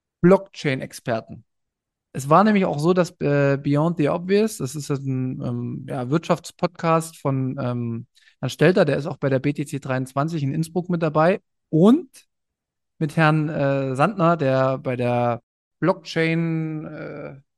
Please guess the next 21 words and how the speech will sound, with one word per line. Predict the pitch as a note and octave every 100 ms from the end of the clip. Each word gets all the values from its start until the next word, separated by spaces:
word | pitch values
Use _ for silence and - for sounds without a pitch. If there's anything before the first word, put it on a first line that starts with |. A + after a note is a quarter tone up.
| _ _ _
Finanzuni | - E3+ E3+ G#3 G#3 - - - G3+ G3 G3+ G#3 G#3
in | F3+ E3+ E3+ D#3 D3
Frankfurt | F3 A#3+ - E3+ D#3+
arbeitet. | C#3 D3+ E3 F3+ B3 - _ _ _ _ _ _
Ich | C#3 C#3
hab's | A#2+
jetzt | B2+ C#3+
mal | A#2
kurz | C3+ A2 -
runtergebrochen. | C#3 C#3 B2+ A#2+ B2 A#2+ A#2 A2 F3+
Ihr | -
könnt | C#3 C#3
noch | C3
mal | B2
nachlesen, | B2 C3+ C#3 B2+ A#2+
wie | A#2+
das | B2 B2+
sich | - B2 -
alles | C3 -
genau | A#2+ C3
betitelt. | C#3 - C3+ C#3